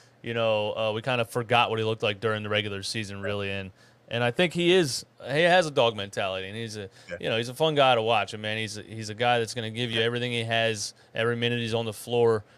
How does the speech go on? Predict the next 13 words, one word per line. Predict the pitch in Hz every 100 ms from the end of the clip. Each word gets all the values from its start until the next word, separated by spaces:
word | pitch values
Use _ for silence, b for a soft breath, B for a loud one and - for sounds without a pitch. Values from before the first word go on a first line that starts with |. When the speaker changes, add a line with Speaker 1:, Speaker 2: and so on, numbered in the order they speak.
| _
Speaker 1:
Uh, | 107 107 110
not | 123 120
the | 117
most | 120 120
athletic | 107 120 123 117
guy | 120 117
in | 107
the |
world. | 107 127 127 123 120 b b b -
Speaker 2:
Yeah. | 107 110 107
Speaker 1:
Um, | 107 98 _ _ _ _ _ _ _
but, | 117 104 -
yeah, | - 151